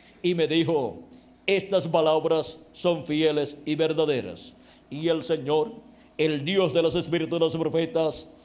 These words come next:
ha enviado su ángel para mostrar a sus siervos las cosas que deben suceder pronto". ¿Por medio de quién son dadas a conocer de parte de Dios las cosas que deben suceder pronto?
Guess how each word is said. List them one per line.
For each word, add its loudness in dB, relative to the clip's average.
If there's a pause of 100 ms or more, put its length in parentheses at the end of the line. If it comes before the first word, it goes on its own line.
(140)
ha 4
enviado 2
su -2
ángel -2 (440)
para 2
mostrar 0
a 2
sus -4
siervos -2 (440)
las -2
cosas 0 (220)
que -2
deben 2
suceder -2 (420)
pronto". -4 (1000)
¿Por 2
medio 0
de 0
quién 0
son -2
dadas 2
a 0
conocer 0
de 2
parte 0
de -2
Dios 0 (180)
las 2
cosas 0
que 0
deben 0
suceder 0
pronto? 0